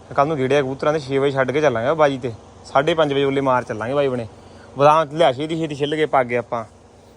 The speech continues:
ਹਾਂ ਸ਼ੋਰਾ, ਕੋਈ ਹੋਰ ਰਿਪੋਰਟ ਆਈ? ਹੋਰ ਰਿਪੋਰਟ ਆਈ ਕੋਈ? ਠੀਕ ਹੈ, ਚੱਲ ਕੋਈ ਗੱਲ ਨਹੀਂ, ਪੱਕਾ ਖਬਰੀ ਬੰਦਾ ਇਹ ਵੀ। ਇਹ ਬੜਾ ਦੱਸ ਸਾਨੂੰ ਲੱਗਿਆ ਭਰਾ ਛੱਪੜੇ 'ਚ, ਮੈਂ ਹੂੰ ਹੀ ਲਈ ਜਾਂਦਾ ਕਿਸੇ ਪਾਸੇ। ਉਹ ਮੈਂ ਹੋ ਬੈਠਾ ਕਬੂਤਰ ਕੇ।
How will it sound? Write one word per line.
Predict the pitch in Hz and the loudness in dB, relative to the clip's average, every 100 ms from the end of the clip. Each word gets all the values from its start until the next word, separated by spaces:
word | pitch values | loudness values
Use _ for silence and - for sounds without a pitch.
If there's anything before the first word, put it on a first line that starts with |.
| - | -2
ਹਾਂ | 156 | 0
ਸ਼ੋਰਾ, | 165 190 214 | 2 2 0
ਕੋਈ | 220 | 0
ਹੋਰ | 226 202 | 0 -2
ਰਿਪੋਰਟ | 190 196 214 | -2 -2 0
ਆਈ? | 220 262 233 - - - - _ _ _ - _ _ - | 0 -2 -8 -14 -20 -20 -20 _ _ _ -20 _ _ -6
ਹੋਰ | 165 | -6
ਰਿਪੋਰਟ | 165 180 190 | -6 -4 -4
ਆਈ | 196 | -4
ਕੋਈ? | 214 190 - - - - | -8 -14 -18 -20 -20 -20
ਠੀਕ | 135 127 120 120 | -16 -14 -14 -16
ਹੈ, | 113 | -14
ਚੱਲ | 123 117 | -14 -14
ਕੋਈ | 131 117 | -12 -12
ਗੱਲ | 113 113 | -10 -12
ਨਹੀਂ, | 135 | -12
ਪੱਕਾ | 143 160 170 | -14 -10 -8
ਖਬਰੀ | 170 151 147 151 | -6 -4 -4 -4
ਬੰਦਾ | 143 123 | -4 -2
ਇਹ | 117 160 | -2 -2
ਵੀ। | 170 135 - - - - - | -6 -12 -20 -20 -20 -20 -8
ਇਹ | 165 | -2
ਬੜਾ | 170 170 | 4 4
ਦੱਸ | 160 190 - | 4 0 0
ਸਾਨੂੰ | 165 165 160 | 0 0 2
ਲੱਗਿਆ | 151 147 | 4 4
ਭਰਾ | 165 180 | 4 -2
ਛੱਪੜੇ | 147 151 185 | -2 -6 -6
'ਚ, | 165 | -4
ਮੈਂ | 156 | -4
ਹੂੰ | 156 170 | -4 -4
ਹੀ | 185 | -4
ਲਈ | 170 | -4
ਜਾਂਦਾ | 147 131 | -4 -4
ਕਿਸੇ | 127 | -6
ਪਾਸੇ। | 120 123 - 117 - - - - | -4 -6 -8 -18 -20 -20 -20 -8
ਉਹ | |
ਮੈਂ | 170 | -4
ਹੋ | 147 170 208 | 0 2 2
ਬੈਠਾ | 185 165 143 | 0 -2 -4
ਕਬੂਤਰ | 131 131 | -4 -8
ਕੇ। | 139 | -10